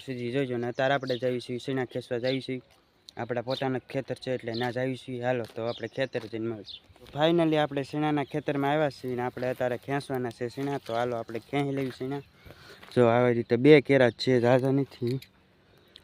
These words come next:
બે કેરા છે. તો આપણે શેણા ખેંચી લેવી. હાલો શેણા ખેંચી લેવી.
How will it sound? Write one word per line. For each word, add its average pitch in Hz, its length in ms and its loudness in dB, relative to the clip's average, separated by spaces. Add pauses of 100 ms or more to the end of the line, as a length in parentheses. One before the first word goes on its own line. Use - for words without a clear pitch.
(460)
બે 127 260 4
કેરા 117 340 0
છે. 127 120 2 (920)
તો - 80 -4
આપણે 127 360 0
શેણા 139 300 -2
ખેંચી 151 320 -2
લેવી. 123 220 -6 (760)
હાલો 127 180 -2 (120)
શેણા 123 300 -4
ખેંચી 117 280 -6
લેવી. 101 340 -14